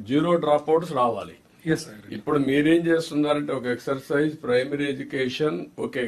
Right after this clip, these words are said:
Speaker 1: class one, all these things. మన గవర్నమెంట్ స్కూల్స్ కి రావడానికి ఏం చేయాలో మీరు ఆలోచిస్తున్నారు. ఫస్ట్ స్టెప్ అందరూ స్కూల్ కి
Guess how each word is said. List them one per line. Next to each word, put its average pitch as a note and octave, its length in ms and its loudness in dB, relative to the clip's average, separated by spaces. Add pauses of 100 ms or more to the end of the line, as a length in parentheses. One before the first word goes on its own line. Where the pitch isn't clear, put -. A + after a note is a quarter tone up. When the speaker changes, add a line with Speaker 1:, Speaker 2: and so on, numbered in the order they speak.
(100)
Speaker 1:
class B2+ 340 0 (240)
one, C#3 140 4 (120)
all C3+ 220 2
these C3+ 240 -6
things. A#2 300 -6 (640)
మన C3 120 4 (160)
గవర్నమెంట్ F3 580 4 (120)
స్కూల్స్ E3+ 440 0
కి - 140 -2
రావడానికి D#3 520 4 (100)
ఏం E3+ 140 6
చేయాలో F3 300 6
మీరు E3+ 180 4
ఆలోచిస్తున్నారు. D3 680 -2 (460)
ఫస్ట్ D3+ 260 4
స్టెప్ F#3+ 280 0 (100)
అందరూ E3 260 2 (120)
స్కూల్ D3 320 -2 (100)
కి E3 40 -2